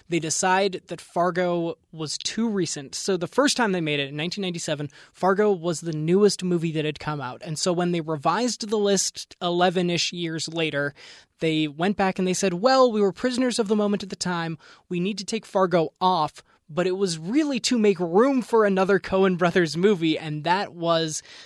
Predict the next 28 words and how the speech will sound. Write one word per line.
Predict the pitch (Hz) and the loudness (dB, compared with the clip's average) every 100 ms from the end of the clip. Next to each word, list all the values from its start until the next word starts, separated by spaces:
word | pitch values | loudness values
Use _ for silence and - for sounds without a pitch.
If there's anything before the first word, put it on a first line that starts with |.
| - | -16
their, | 156 165 170 170 - _ | -6 -2 0 -2 -6 _
their | 160 160 151 | -8 -4 -4
good | 139 - 240 262 175 | -6 2 6 6 4
movie, | 175 175 160 160 | 2 0 0 0
No | 185 | 2
Country | 185 190 - 165 | 2 0 -2 -6
for | 175 | -6
Old | 160 | -6
Men. | 156 143 | -6 -6
Coen | 220 247 | -4 0
Brothers | 240 214 - | 0 -2 -4
have | 190 | -4
amazingly | 175 170 196 214 196 202 196 175 | -4 -4 -4 -4 -4 -2 -2 -2
witty, | 147 175 226 214 202 - - | -2 2 2 2 -2 -8 -20
sharp | _ - - 196 214 180 | _ -6 2 4 4 0
dialogue, | 180 180 175 175 170 170 156 - | 0 2 2 2 0 -2 -8 -10
amazing | 160 160 202 233 214 | -8 -2 0 2 0
characters | 196 190 185 - 175 | 0 0 -2 -4 -8
that | - 170 | -6 -6
they | 165 | -8
create, | - 165 160 - | -2 -2 -2 -6
and | 160 156 | -8 -8
funny, | - - 226 208 170 | -8 -4 0 2 0
funny | - 160 147 | -2 -4 -4
movies. | 143 127 139 | -8 -10 -8
Fargo, | - 190 196 202 196 180 - | -2 2 2 4 2 0 -4
I | 165 | -6
enjoy, | 170 165 165 151 175 131 - | -4 -2 -2 2 2 2 -8